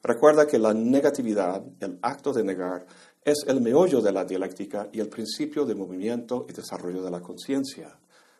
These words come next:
Sin embargo, no se trata de cualquier negación, sino de la negación determinada. La negación que lleva a cabo el estoico al encerrarse en el pensamiento puro es abstracta. El mundo que niega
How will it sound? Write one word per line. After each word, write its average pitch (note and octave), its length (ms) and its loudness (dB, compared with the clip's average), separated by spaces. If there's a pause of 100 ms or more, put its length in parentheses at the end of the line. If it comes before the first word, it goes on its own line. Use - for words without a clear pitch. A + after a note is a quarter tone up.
(280)
Sin E3 200 -2
embargo, D3+ 500 4
no F3 180 0
se F3+ 140 -2
trata C#3+ 460 2
de G2 240 -4
cualquier D3+ 440 0
negación, F2+ 600 -6
sino B2 320 -4
de A2+ 100 -2
la G#2+ 140 0
negación G#2 540 -4
determinada. G2+ 720 -8 (680)
La A2+ 140 2
negación D3 520 4
que B2 140 -2
lleva C3 380 2
a G#2+ 80 -6
cabo A2 340 2
el G2 100 0
estoico A2+ 720 0
al F#2 260 -10
encerrarse G#2 760 -2
en F#2+ 100 -12
el F2+ 100 -10
pensamiento F#2+ 560 -8
puro C#3 320 -2 (340)
es - 180 -12
abstracta. - 640 -6 (680)
El A2+ 260 4
mundo E3 380 4
que A2 140 -2
niega C3+ 480 2